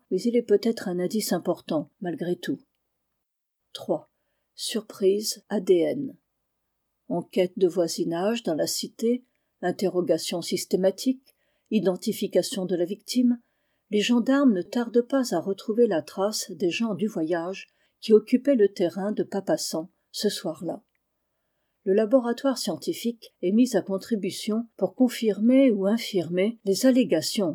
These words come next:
des différents intervenants. Quelques individus sont interpellés, amenés à la gendarmerie,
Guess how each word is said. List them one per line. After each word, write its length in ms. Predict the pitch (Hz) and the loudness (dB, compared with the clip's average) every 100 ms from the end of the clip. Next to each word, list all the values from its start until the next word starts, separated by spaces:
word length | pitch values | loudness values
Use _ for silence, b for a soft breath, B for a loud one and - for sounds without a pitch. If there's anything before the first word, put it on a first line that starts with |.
| 170 | 0
des 120 | 170 | 0
différents 540 | 185 - 170 208 233 | 0 -2 -2 0 0
intervenants. 640 | 202 196 185 160 143 143 - _ _ _ _ | 0 -2 -4 0 0 -2 -6 _ _ _ _
Quelques 380 | - 180 - 180 | -6 -4 -2 -2
individus 560 | 185 147 170 170 190 233 | -2 -2 -2 0 2 0
sont 300 | - 185 202 | 0 -4 0
interpellés, 720 | 208 214 175 - 175 180 233 - _ - | -2 0 -4 -2 0 2 2 -2 _ -6
amenés 480 | 196 214 208 202 | 0 2 4 4
à 60 | 180 | 2
la 140 | 165 | 0
gendarmerie, 760 | 160 214 208 180 165 165 156 196 | -2 -4 -4 -4 -4 -4 -2 -4